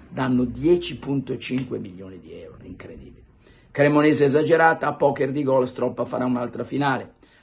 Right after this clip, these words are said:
Palermo sarà rivoluzione, Zanetti come direttore e come allenatore. Avellino ribalta e il Catania è eliminato.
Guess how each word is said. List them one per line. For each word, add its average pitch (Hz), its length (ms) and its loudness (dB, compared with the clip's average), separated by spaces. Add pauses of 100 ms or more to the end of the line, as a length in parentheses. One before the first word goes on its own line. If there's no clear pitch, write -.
Palermo 147 460 6
sarà 135 260 0
rivoluzione, 151 800 2
Zanetti 135 760 -2 (300)
come 139 240 0
direttore 127 760 0 (920)
e 131 560 4
come 139 260 4
allenatore. 131 680 4
Avellino 147 600 4
ribalta 147 760 4
e 147 120 4
il 127 80 0
Catania 131 460 -2
è 127 60 0
eliminato. 185 800 -2